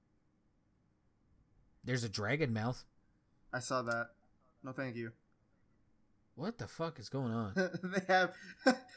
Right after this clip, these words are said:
Speaker 2: I love the, the, uh, you know, the dildos that, uh, that squirt when you want them to, that, like, they come for you, you know? I, I love that the name for 'em on the, <laughs> on the website is Lil Squirts. <laughs>
Speaker 1: What the fuck is going on?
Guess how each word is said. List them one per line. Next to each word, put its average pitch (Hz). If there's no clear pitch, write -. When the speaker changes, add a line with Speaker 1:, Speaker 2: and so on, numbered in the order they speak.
Speaker 2:
I 180
love 202
the, 180
the, 156
uh, 143
you 151
know, 170
the 160
dildos 156
that, 139
uh, 123
that 127
squirt 151
when 135
you 135
want 135
them 147
to, 156
that, 123
like, 117
they 120
come 139
for 156
you, 147
you 143
know? 143
I, 151
I -
love 170
that 156
the 147
name 147
for 131
'em 120
on 123
the, 135
<laughs> -
on 185
the 214
website 175
is 143
Lil 147
Squirts. -
<laughs> 494
Speaker 1:
What -
the -
fuck -
is -
going 156
on? 135